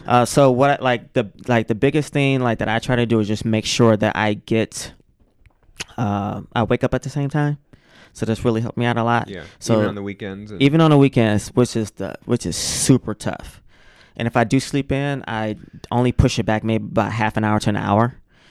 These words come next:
Speaker 2: Okay.
Speaker 1: Like, if I normally wake up at five thirty, like, I don't, like, on the weekend, I don't go, "Oh, I'm gonna wake up at ten o'clock," 'cause then it's just gonna throw you off.
Speaker 2: Yeah.
Speaker 1: So actually, I think that having that set schedule, no matter what,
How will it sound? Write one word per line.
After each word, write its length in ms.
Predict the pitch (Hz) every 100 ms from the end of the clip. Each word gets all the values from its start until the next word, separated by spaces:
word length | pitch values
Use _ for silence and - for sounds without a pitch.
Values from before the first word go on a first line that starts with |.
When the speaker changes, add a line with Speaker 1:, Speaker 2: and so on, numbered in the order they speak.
| -
Speaker 2:
Okay. 80 | 98
Speaker 1:
Like, 160 | 110 104
if 140 | 107
I 80 | 117
normally 280 | 120 120 113
wake 240 | 107 110
up 140 | 104 -
at 140 | -
five 260 | 104 104 -
thirty, 340 | 123 123 131
like, 220 | 110 110
I 100 | 107
don't, 220 | 107 110
like, 220 | 104 107 - - _
on 120 | -
the 60 | 104
weekend, 320 | 107 117 107
I 40 | 104
don't 160 | 107
go, 200 | 101 101 -
"Oh, 100 | 160
I'm 140 | 117
gonna 160 | 117 120
wake 140 | 120
up 80 | 123
at 120 | 98
ten 120 | - 110
o'clock," 280 | 110 101 - _ - _ - _ _ _ -
'cause 140 | 104
then 100 | 107
it's 120 | 104
just 60 | 98
gonna 120 | 104
throw 180 | 104 110
you 140 | 104 90
off. 360 | - - - - -
Speaker 2:
Yeah. 180 | 95 78
Speaker 1:
So 220 | - 127
actually, 440 | 107 127 - 127 101
I 140 | 110
think 260 | 117 117 -
that 140 | 92
having 360 | 107 113 107 104
that 180 | 101 -
set 720 | - - - - - 117 -
schedule, 560 | - - 110 107 123 120
no 120 | 117
matter 260 | 117 110 104
what, 380 | 101 117 -